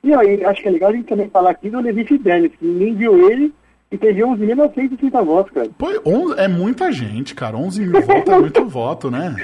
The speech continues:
Speaker 1: É muito voto com um cara que você nem, nem vimos.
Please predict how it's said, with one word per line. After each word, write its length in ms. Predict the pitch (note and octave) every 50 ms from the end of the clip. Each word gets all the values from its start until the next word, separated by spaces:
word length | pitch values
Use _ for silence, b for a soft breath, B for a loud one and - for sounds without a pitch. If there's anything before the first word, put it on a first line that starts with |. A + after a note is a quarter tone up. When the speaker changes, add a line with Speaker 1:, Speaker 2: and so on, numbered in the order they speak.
| - -
Speaker 1:
É 180 | D4 D#4+ D4+
muito 460 | C#4 C#4 D4 D#4+ E4 E4 - F4+ F4 B3+
voto 340 | - B3 B3+ C#5+ C#5+ E4 B3
com 60 | C4
um 80 | C#4 B3+
cara 220 | - C4+ C4+ C#4 C#4
que 100 | - A#3
você 140 | - C4+ B3
nem, 180 | C4+ D4 D4+
nem 260 | C4+ C4 C4 D4 D#4 C#4
vimos. 400 | G#3+ A3+ C4+ D4+ D4 B3+ -